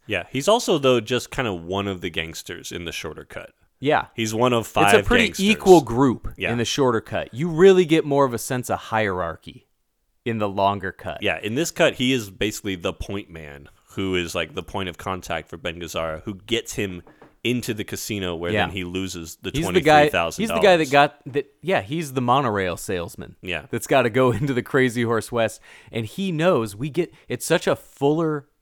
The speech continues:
Speaker 2: characterization and such a meatier part.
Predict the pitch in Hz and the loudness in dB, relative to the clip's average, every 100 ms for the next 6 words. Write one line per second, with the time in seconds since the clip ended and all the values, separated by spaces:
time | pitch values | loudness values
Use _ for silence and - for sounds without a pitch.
0 | _ - 120 123 - 113 98 98 104 - | _ -6 -4 -2 -4 -4 -2 -4 -6 -6
1 | 147 151 _ _ _ 113 - 127 - 104 | -10 -12 _ _ _ -8 -6 -6 -4 -6
2 | 101 104 123 135 117 95 - 117 - - | -6 -8 -6 -4 -4 -6 -8 -8 -8 -12